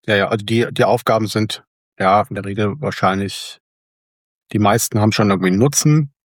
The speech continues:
Das stimmt, ist richtig. Das hab, hab ich jetzt auch empfunden. Und es ist nix, nichts, wo du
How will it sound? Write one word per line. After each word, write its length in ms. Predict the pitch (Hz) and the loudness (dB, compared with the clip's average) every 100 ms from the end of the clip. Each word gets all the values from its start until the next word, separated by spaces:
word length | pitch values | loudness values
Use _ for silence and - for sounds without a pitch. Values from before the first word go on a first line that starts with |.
| _ _ - | _ _ -14
Das 180 | - - | -10 -4
stimmt, 420 | - 139 143 - - | 2 2 0 -8 -12
ist 100 | - | -8
richtig. 380 | 113 123 123 - _ _ _ | -4 -2 -2 -6 _ _ _
Das 140 | 104 | -4
hab, 160 | 101 - | -4 -2
hab 160 | 101 | -4
ich 60 | - | -2
jetzt 100 | - | -2
auch 140 | 110 - | -2 0
empfunden. 580 | 120 113 123 117 - 117 - - - - - - | -4 0 0 0 0 0 -2 -18 -20 -20 -10 -4
Und 160 | 107 | -2
es 60 | 120 | 0
ist 140 | 120 | 2
nix, 440 | 120 - - - - 175 _ - | 2 0 -4 -6 -10 -20 _ -2
nichts, 360 | 139 117 - 113 | 0 0 -2 -2
wo 100 | 110 | 0
du 400 | 110 101 107 | 2 0 -2